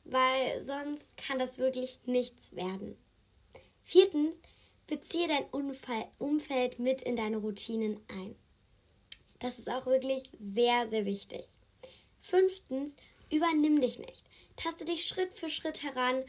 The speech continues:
Vielleicht lässt du's dann einen Tag, bis du's irgendwann hast. Sechstens, folge deinem eigenen Ablauf. Nicht irgendwelchen anderen, sondern bringe trotzdem noch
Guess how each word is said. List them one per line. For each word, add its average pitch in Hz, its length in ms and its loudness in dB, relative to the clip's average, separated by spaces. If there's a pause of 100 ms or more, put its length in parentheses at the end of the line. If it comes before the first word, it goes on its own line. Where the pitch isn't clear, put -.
(240)
Vielleicht 277 440 0
lässt 294 300 -2
du's 269 100 -8
dann 254 160 -2
einen 254 280 0
Tag, 254 360 -2 (280)
bis 349 180 0
du's 330 220 -4
irgendwann 220 520 4 (140)
hast. - 300 -10 (1500)
Sechstens, 277 840 0 (380)
folge 302 540 -2
deinem 247 360 0
eigenen 247 560 2
Ablauf. 202 580 -4 (1000)
Nicht 311 540 0
irgendwelchen 277 500 -2
anderen, 220 300 0
sondern 262 360 0
bringe 302 320 -2
trotzdem 302 440 -8
noch 277 180 -4